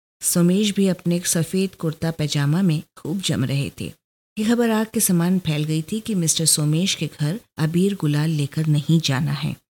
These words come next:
धीरे धीरे मिस्टर सोमेश के घर स्त्रियों तथा पुरुषों का जमघट हो गया। सुबह श्वेता की तबीयत खराब देखकर जो स्त्रियां लौट आई थीं, उनके संग और भी बहुत सी स्त्रियां उनकी तबीयत पूछने चली आईं।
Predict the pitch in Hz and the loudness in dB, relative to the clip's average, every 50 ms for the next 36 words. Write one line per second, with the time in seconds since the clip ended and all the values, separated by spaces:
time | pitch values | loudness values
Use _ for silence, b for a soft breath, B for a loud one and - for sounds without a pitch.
0 | _ _ _ _ _ _ _ _ _ _ - 165 170 175 180 175 160 170 170 165 | _ _ _ _ _ _ _ _ _ _ 0 2 4 4 4 2 2 2 2 4
1 | 170 165 160 156 - - 156 151 - 156 143 147 151 151 156 - - 156 147 - | 4 2 2 2 0 0 2 2 2 2 2 2 2 2 0 -2 -2 -4 -4 -2
2 | 160 156 151 156 151 - - - - 170 170 165 165 160 - 131 156 - - 147 | 0 0 0 0 0 -2 -4 -4 -2 0 0 2 0 0 -2 -4 -4 -2 -2 -2
3 | 147 147 - - 156 156 - 156 156 151 - 151 151 147 - 156 147 - - 143 | -2 -2 0 0 -2 -2 0 -2 -2 0 0 0 0 0 0 -2 -4 -4 -4 -6
4 | 139 143 131 131 151 143 - _ _ _ _ _ - - - 214 208 220 214 - | -6 -6 -6 -8 -8 -8 -10 _ _ _ _ _ -6 -2 0 2 4 4 4 4
5 | 214 202 - 220 214 - 220 208 - 185 165 165 170 180 - - 180 170 175 165 | 2 0 0 -2 -2 -2 -2 -2 -2 -2 0 0 0 -2 -2 -2 -2 0 0 -2
6 | 165 170 160 165 165 - 175 170 165 165 160 160 - - - 160 160 165 156 156 | -2 -2 -4 -4 -4 -4 -4 -2 0 0 0 0 0 -2 -2 0 0 2 2 2
7 | 147 143 151 160 160 170 165 160 165 160 - 180 170 156 151 143 - 151 147 - | 0 0 -2 -2 -2 -2 0 0 0 -2 -2 0 0 0 0 0 0 0 0 0
8 | 151 147 147 143 147 143 143 147 147 151 147 147 165 185 180 - - - 147 139 | 2 0 0 0 -2 -2 -2 -4 -4 -4 -4 -2 -2 -2 -2 -2 -2 0 0 0
9 | - - - 151 156 170 170 160 151 143 - 143 - 151 143 147 147 - - - | -2 -2 0 0 2 2 4 2 2 0 0 -4 -4 -2 -2 -2 -4 -4 -4 -6
10 | 139 143 - - 147 135 - - 127 120 127 120 107 101 98 | -6 -4 -4 -4 -4 -4 -4 -4 -4 -4 -4 -4 -6 -6 -6